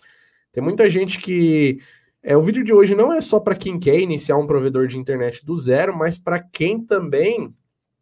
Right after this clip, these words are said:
já tem provedor e quer comprar mais barato, né? <laughs> Né? E às vezes tenta achar um outro caminho que é comprando de alguém que,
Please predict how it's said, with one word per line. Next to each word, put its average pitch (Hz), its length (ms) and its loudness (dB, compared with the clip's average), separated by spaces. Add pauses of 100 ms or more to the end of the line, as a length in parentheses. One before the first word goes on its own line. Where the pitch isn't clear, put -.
(500)
já 196 180 2
tem 214 300 -2
provedor 170 600 0 (720)
e 285 100 -4
quer 262 240 -2
comprar 294 380 0
mais 262 180 -2
barato, 247 580 0
né? 143 240 -2 (240)
<laughs> 135 320 -6 (680)
Né? 165 200 4
E 160 40 6
às 143 140 4
vezes 175 180 -2
tenta 185 300 -4
achar 190 220 -2
um 196 100 -2
outro 202 380 -4
caminho 208 560 0
que 220 120 -8
é 196 140 4
comprando 208 880 0
de 170 100 -2
alguém 190 440 0
que, 196 720 -4